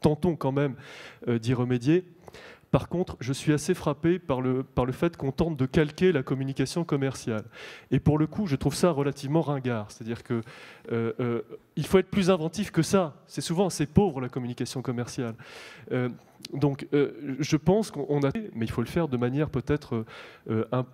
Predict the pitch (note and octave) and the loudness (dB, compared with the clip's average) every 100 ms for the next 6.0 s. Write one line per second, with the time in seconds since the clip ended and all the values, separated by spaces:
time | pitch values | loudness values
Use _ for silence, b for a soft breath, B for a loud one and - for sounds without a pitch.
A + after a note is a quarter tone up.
0 | - C3 - C#3+ D3+ E3 E3 C#3+ C#3 C#3 | -2 -2 2 2 4 0 2 0 2 2
1 | D#3+ F3+ D3 B2 B2+ - B2 B2+ B2 - | 4 2 2 0 0 0 0 0 -4 -2
2 | D3+ D3+ C3+ - - B2 C#3 C#3+ B2+ C#3 | 0 0 -2 -14 -8 -2 2 2 0 0
3 | C#3 - F3 - B2 - D#3 D3+ B2 - | 0 2 2 2 -4 -2 -4 -4 -8 -6
4 | A#2 - A#2+ - D3 - B2 A2+ A#2+ - | -8 -6 -6 -4 -4 -2 -2 -2 -4 -4
5 | C3+ A#2+ A#2 A#2 B2+ C#3 A#2 - - - | -2 -2 -2 -2 0 -2 -4 -8 -12 -12